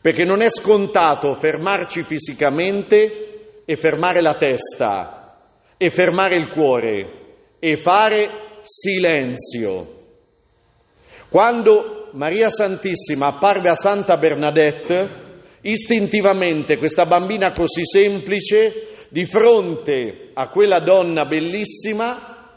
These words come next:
ebbe la reazione di farsi il segno della croce, ma non riusciva a fare il segno della croce. Dice Santa Bernadette: "Le mie mani erano pesantissime".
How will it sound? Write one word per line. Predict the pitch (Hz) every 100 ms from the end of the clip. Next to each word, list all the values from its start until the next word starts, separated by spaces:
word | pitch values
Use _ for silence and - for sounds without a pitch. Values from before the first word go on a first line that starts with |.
| _ _ -
ebbe | 220 240 202 233 247 226
la | 175
reazione | 175 185 170 - 226 240 226
di | 180
farsi | - 180 185 -
il | 170
segno | - 165 165 156
della | 143 127
croce, | 110 104 - 107 101 - - _ _ _ _ _
ma | 107
non | 139
riusciva | 143 135 - 101 92 87 - - - _ _
a | 113 117
fare | 151 156
il | 135
segno | - 180 175
della | 160 151
croce. | 139 123 110 127
Dice | 151 160 160
Santa | 160 165 160
Bernadette: | 147 151 160 180 196 190
"Le | 170
mie | 165 170
mani | 185 214 226 233 214 - - -
erano | 165 185 196 190 -
pesantissime". | 247 254 240 240 233 240 233 262 - - 180 170 139 117